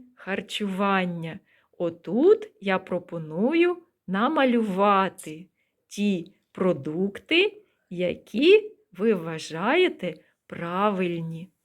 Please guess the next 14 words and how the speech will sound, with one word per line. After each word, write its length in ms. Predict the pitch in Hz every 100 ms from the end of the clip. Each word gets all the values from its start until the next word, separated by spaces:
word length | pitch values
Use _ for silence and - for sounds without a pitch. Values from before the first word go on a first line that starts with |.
| _ _ _ _ _ _ _ _
Тобто 380 | 196 196 196 190
це 220 | 185 208
може 320 | 190 185 175 180 170
бути 340 | 175 170 165 -
фрукти, 880 | - 170 170 220 214 - 190 - - _ _ _ _
овочі, 1040 | 165 175 226 254 196 180 - - 165 170 _ _ _ _ _ _ _ _ _ _ _
м'ясні 840 | - 196 202 190 - 160 165 208 269
страви, 680 | 262 - 202 180 175 156 165 - _
рибні, 960 | - 165 165 196 247 208 185 175 170 - _ _
молочко. 1080 | - 190 180 170 - - - 175 240 285 208 - - - -
Так? 420 | 170 220 330 - - - _ _ - - _ _ _ _ _ _ _ _
Будь 220 | 196 196
ласка, 500 | 190 190 185 - 175 175 -
намалюйте 960 | 180 165 165 156 170 226 294 294 359